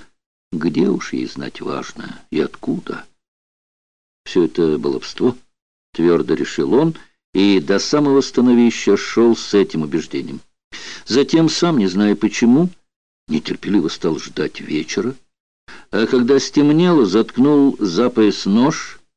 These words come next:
взял длинную палку с копьевым наконечником, кликнул полкана и двинулся в путь. Степь не затихала, а, казалось,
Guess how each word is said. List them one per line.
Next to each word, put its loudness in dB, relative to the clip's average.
взял 2
длинную 4
палку 0
с -10
копьевым 2
наконечником, -2
кликнул 2
полкана 0
и 2
двинулся -2
в -12
путь. -14
Степь -2
не -2
затихала, -2
а, -4
казалось, 0